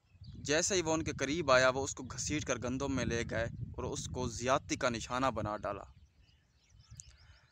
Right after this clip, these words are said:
और उनकी पूरी कोशिश थी कि बच्चे को मार डालें, लेकिन किसी तरह से बच्चा तो बच गया। इस वक्त वो है, हॉस्पिटल में है और कोमे में है,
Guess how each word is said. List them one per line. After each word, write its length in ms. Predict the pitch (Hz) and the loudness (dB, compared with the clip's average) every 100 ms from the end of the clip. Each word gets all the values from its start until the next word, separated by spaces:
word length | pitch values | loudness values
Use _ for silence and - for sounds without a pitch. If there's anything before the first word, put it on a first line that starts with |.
| _ - _ - | _ -20 _ -2
और 140 | 165 | 2
उनकी 420 | 185 208 220 220 220 | 2 0 -2 0 -2
पूरी 500 | - 196 208 233 247 | -2 0 2 4 6
कोशिश 460 | 202 196 175 - | 6 6 4 0
थी 80 | 170 | -2
कि 120 | 165 | 0
बच्चे 360 | 131 139 - 147 | 0 0 0 0
को 220 | 139 139 - | 2 0 -2
मार 340 | 120 123 127 | 0 4 4
डालें, 400 | 113 104 101 - - - - - - - - - - - - - - | 4 0 -2 -10 -16 -16 -14 -12 -12 -14 -14 -14 -14 -14 -14 -16 -10
लेकिन 200 | 147 175 | -4 -4
किसी 260 | 165 208 240 | -2 0 0
तरह 260 | 196 170 170 | 6 6 6
से 340 | 170 156 165 - - | 6 4 2 -6 -14
बच्चा 500 | - 117 139 143 165 | -12 -2 -2 4 4
तो 180 | - 135 | 4 2
बच 280 | 123 151 175 | 2 2 2
गया। 200 | 147 135 | 4 6
इस 200 | 143 180 | 4 2
वक्त 160 | 170 | 0
वो 240 | 151 143 143 | 2 2 2
है, 380 | 123 147 180 147 | 2 2 2 -2
हॉस्पिटल 640 | 135 165 - 170 185 180 | 2 2 2 0 2 4
में 160 | 185 180 | 2 4
है 180 | 175 | 4
और 200 | 170 147 | 2 0
कोमे 400 | 131 - 139 151 | -2 0 0 2
में 160 | 127 110 | 0 -2
है, 360 | 104 107 - | -4 -8 -10